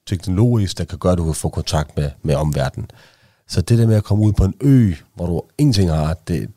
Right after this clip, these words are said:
det er jo kun noget, man kan i Robinson, faktisk. Det er jo, det, det, det skal jo være et program. Og det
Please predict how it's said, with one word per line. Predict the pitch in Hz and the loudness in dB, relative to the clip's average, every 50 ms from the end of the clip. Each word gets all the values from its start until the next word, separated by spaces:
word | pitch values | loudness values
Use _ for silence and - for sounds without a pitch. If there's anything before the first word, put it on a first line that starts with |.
| _ _ _ _ - | _ _ _ _ -2
det | 107 | 0
er | 104 | 0
jo | 98 90 87 | 0 0 -2
kun | - - 104 | 0 0 0
noget, | 101 95 95 98 95 90 85 | 2 2 0 0 0 0 -2
man | 82 76 | -2 -2
kan | - 85 | 0 0
i | 85 | 0
Robinson, | 78 - 82 82 85 80 85 - | 2 0 0 0 0 -4 -4 -8
faktisk. | - 76 76 - - 143 - _ - - _ _ - | -10 -12 -10 -10 -12 -12 -12 _ -18 -20 _ _ -2
Det | 90 | 2
er | 87 | 2
jo, | 85 82 78 71 - - | 2 2 2 -2 -6 -6
det, | - 90 - _ - | -6 -6 -6 _ -6
det, | 95 90 - - _ _ - | -6 -6 -6 -10 _ _ -4
det | 95 87 | -4 -4
skal | - - - | 0 0 0
jo | 82 80 78 78 73 - _ _ _ _ _ _ - | 2 2 0 -2 -4 -8 _ _ _ _ _ _ -6
være | - 85 80 | -4 -2 -2
et | 71 | -2
program. | - - - - 87 87 85 85 78 - _ _ _ _ - - - - - - - - - _ _ _ _ _ _ _ _ _ - | -4 -8 -6 -2 -2 -2 -2 -2 -4 -8 _ _ _ _ -20 -20 -20 -20 -20 -20 -20 -20 -20 _ _ _ _ _ _ _ _ _ -8
Og | - 87 - _ - | -8 -8 -6 _ 0
det | 104 101 98 95 90 87 82 82 80 | 2 2 4 4 4 2 2 0 -2